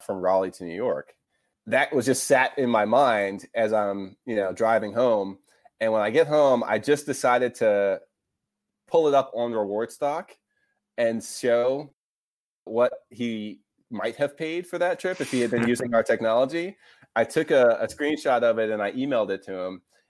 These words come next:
Speaker 1: And he ended up, this, you know, they say timing is everything. He ended up opening the email right as his flight was about to take off that he just paid a thousand dollars for. And I showed him how he could have gotten that exact same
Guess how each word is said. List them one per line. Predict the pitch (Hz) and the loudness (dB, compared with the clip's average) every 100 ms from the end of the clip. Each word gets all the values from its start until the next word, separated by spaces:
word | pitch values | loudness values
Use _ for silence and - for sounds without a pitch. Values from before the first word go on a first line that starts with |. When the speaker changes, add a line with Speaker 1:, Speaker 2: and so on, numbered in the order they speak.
| _ | _
Speaker 1:
And | 113 110 107 104 | -2 0 0 -2
he | 127 | -2
ended | 147 151 | 0 4
up, | 139 131 - _ | 6 6 2 _
this, | 127 113 - | -8 -6 -6
you | 131 | -4
know, | 107 98 - | -2 -2 -2
they | 110 | -6
say | 110 | -6
timing | 104 113 113 110 | -8 -6 -4 -4
is | 98 | -4
everything. | 107 104 95 90 90 _ _ _ _ _ | -4 -6 -10 -10 -14 _ _ _ _ _
He | 127 | -4
ended | 147 | 2
up | 135 127 - - _ - | 4 4 2 -10 _ 0
opening | 127 156 147 135 | 2 2 0 0
the | 120 127 | -2 0
email | 127 113 98 87 - _ _ _ | -2 0 0 0 -4 _ _ _
right | 95 113 135 147 120 | 0 4 4 2 0
as | 117 | 0
his | - 113 | 0 -8
flight | - 120 117 | 0 2 2
was | 110 98 | 0 -4
about | 101 107 | -2 -2
to | 98 | -4
take | - 101 | -8 -4
off | 104 95 71 - - _ _ | 0 0 -2 -8 -20 _ _
that | 104 | -4
he | 120 | -4
just | 107 120 - | -2 -4 -4
paid | 123 | -6
a | 113 | -2
thousand | - 107 107 104 | 0 2 2 2
dollars | 101 107 104 | 2 2 -2
for. | 92 82 80 - _ _ _ | -6 -6 -6 -10 _ _ _
And | 107 107 101 98 | 0 0 0 -2
I | 107 120 | 0 0
showed | 127 131 117 | 2 0 0
him | 110 | 0
how | 107 104 | -2 -2
he | 110 | -4
could | - 135 | -6 -4
have | 120 | 0
gotten | 123 107 113 104 | 0 0 -2 -4
that | 117 110 | 0 0
exact | 95 - 113 123 | 0 -2 -2 -2
same | - 127 120 117 | -6 -4 -4 -6